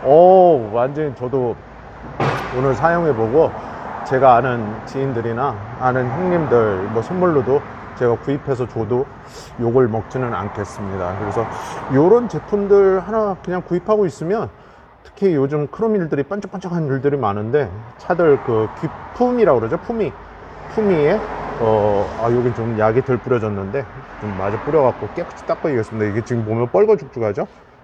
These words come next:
일단 패드 가루를 얘가 딱 싹 그냥 살충제 마냥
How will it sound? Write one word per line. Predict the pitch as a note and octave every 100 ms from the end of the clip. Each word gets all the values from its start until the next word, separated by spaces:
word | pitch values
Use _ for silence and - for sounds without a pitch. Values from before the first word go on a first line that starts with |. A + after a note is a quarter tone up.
| _
일단 | G#2 - - -
패드 | - G3 F#3+ - -
가루를 | B2+ A#2+ A#2+ C#3+
얘가 | G#2 G#2 B2 -
딱 | - - -
싹 | - C3+ C3
그냥 | A#2+ A2 A2
살충제 | - A2+ - D#3+ B2+
마냥 | A2 A#2+